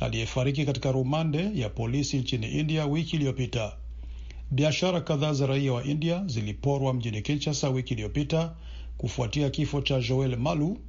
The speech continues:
mwanafunzi katika mji wa India wa Bangalore. Polisi wa Kongo wamesema umati huo ulipora maduka na mahala ya Wahindi Alhamisi,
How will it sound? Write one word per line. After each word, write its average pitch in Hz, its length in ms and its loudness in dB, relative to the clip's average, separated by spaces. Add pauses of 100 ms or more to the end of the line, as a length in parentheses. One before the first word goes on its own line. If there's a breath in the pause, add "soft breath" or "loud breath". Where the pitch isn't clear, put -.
mwanafunzi 127 600 0
katika 127 320 -2
mji 131 260 2
wa 127 160 0
India 160 380 0
wa 147 140 0
Bangalore. 127 520 0 (580)
Polisi 165 380 4
wa 165 120 4
Kongo 151 340 2
wamesema 151 580 2
umati 131 400 2
huo 156 260 4
ulipora 135 560 2
maduka 131 500 2
na 127 100 2
mahala 143 440 2
ya 143 80 2
Wahindi 139 440 2
Alhamisi, 131 640 0